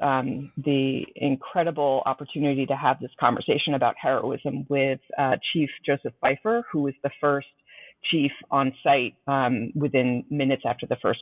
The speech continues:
plane hit. And, um, his story is really tremendous, and he's, he's written a, a book about it, um, called Or-, Ordinary Heroes. So I've been thinking about this for decades, this hero narrative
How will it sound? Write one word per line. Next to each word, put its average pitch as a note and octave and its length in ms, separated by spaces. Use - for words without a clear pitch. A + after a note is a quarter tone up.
plane B2 260
hit. D#3 280
And, B2+ 380
um, A#2+ 360
his F3 220
story C#3 320
is B2 120
really A2+ 300
tremendous, A#2+ 420
and - 200
he's, C#3+ 220
he's C3+ 200
written C#3 240
a, B2+ 320
a C3 120
book C#3+ 240
about B2+ 280
it, - 160
um, C3 220
called D3+ 240
Or-, D3 180
Ordinary D3 560
Heroes. C#3 440
So F#3+ 340
I've E3+ 240
been G3+ 160
thinking G3 280
about D3 280
this D3+ 180
for C#3+ 80
decades, A2+ 480
this B2 100
hero D#3 220
narrative B2+ 400